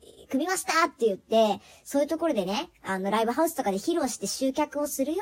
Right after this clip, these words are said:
りも、こういう時代だから、YouTubeとかね、まあ、TikTokとか色々あるから、エスエヌエスを使って発信していくっていう方が今の時代には合ってるんじゃないですかね、みたいな感じで、ちょっとなんかさ、回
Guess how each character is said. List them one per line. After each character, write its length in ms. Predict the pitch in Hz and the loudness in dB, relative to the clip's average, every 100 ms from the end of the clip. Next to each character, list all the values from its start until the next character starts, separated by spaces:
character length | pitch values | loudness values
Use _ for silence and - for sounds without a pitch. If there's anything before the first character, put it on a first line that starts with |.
| 494 | -2
り 100 | 285 | 0
も、 280 | 226 294 208 - - | 0 0 -2 -8 -20
こ 120 | - | 0
う 80 | 277 | 2
い 80 | 330 | 2
う 40 | |
時 140 | 269 233 | 2 2
代 180 | 285 359 | 2 2
だ 120 | 370 | 0
か 100 | 202 | -2
ら、 240 | 185 220 | -2 0
YouTube 600 | 208 220 311 440 466 277 | 0 0 0 0 0 -2
と 100 | 208 | -6
か 120 | 202 | -6
ね、 200 | 180 285 | -4 -2
ま 100 | 311 | -2
あ、 40 | 214 | -2
TikTok 460 | 208 - - 262 | -4 -8 -6 -6
と 80 | - | -6
か 100 | 208 | -6
色 120 | 170 | -4
々 100 | 202 | -2
あ 60 | 214 | 0
る 80 | 320 | -2
か 120 | 311 | -2
ら、 80 | 208 | -2
エ 20 | |
ス 20 | - - | -4 -16
エ 20 | - | 2
ヌ 80 | 262 | 2
エ 40 | - 523 659 698 698 | 4 0 0 0 -2
ス 200 | - 523 | -2 -2
を 40 | 269 | -2
使 240 | - 262 | -4 -4
っ 80 | 247 | -6
て 220 | _ - | _ -6
発 240 | 277 254 | -4 -6
信 280 | - 320 330 | -4 -2 -2
し 60 | 320 | -2
て 120 | 339 | -4
い 40 | |
く 140 | 330 403 | -2 -4
っ 20 | |
て 200 | - 294 | -4 -2
い 20 | |
う 60 | 294 | -2
方 180 | 403 403 | 0 2
が 120 | 294 | 2
今 200 | 349 453 | 2 0
の 100 | 320 | -2
時 120 | 214 | 2
代 160 | 233 233 | 2 2
に 80 | |
は 100 | 214 | 0
合 60 | 359 | 0
っ 60 | - | -2
て 100 | 523 | -4
る 100 | 320 | -2
ん 40 | |
じ 60 | 233 | 0
ゃ 60 | |
な 80 | 240 | 0
い 40 | |
で 40 | 226 | -2
す 80 | - | -2
か 120 | 214 | 0
ね、 80 | 277 | 2
み 100 | 269 | 4
た 100 | 254 | 2
い 60 | |
な 100 | - | 2
感 160 | 302 262 | 2 0
じ 100 | 220 | 4
で、 200 | 247 240 | 6 6
ち 120 | 311 | 6
ょ 60 | 330 | 6
っ 20 | |
と 80 | 381 | 8
な 60 | |
ん 20 | |
か 60 | 359 | 6
さ、 80 | 587 | 4
回 120 | - | 6